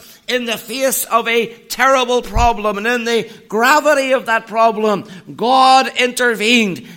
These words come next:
and did something for us that was most marvelous and most amazing, and really is a statement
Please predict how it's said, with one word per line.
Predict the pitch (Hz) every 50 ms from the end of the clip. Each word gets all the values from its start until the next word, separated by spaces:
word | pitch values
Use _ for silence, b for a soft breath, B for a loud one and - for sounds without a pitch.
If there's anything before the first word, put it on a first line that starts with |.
| B -
and | 202 220 226 214 -
did | 240 269 285 277 190
something | - - 247 254 247 240 247 233 240 240 226
for | 180 - - - 175 220 247 240 240
us | 220 202 - - - B B B B -
that | 202 233 233
was | 208 240 233 220 -
most | 240 269 277 233 - 208
marvelous | 208 226 240 262 277 262 254 254 233 214 180 - - B B B B B
and | 214 240 240
most | 247 269 285 277 277 262
amazing, | 262 247 240 247 262 269 269 202 233 254 226 185 127 B B B B B B -
and | 226 226 214 214
really | 262 285 285 277 262 254
is | 240 - 240 269 285 277 269 240 220
a | 233 220
statement | - - - - - - 247 285 294 285 - 254 233 214 190 -